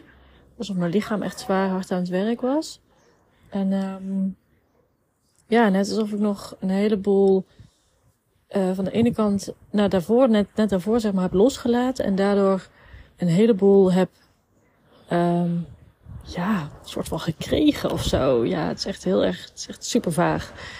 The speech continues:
Ehm, maar heel bijzonder en ik voel me nu echt super, eh,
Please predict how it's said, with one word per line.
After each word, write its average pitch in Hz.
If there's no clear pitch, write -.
Ehm, 175
maar 175
heel 208
bijzonder 208
en 180
ik 170
voel -
me 180
nu 185
echt -
super, 170
eh, 170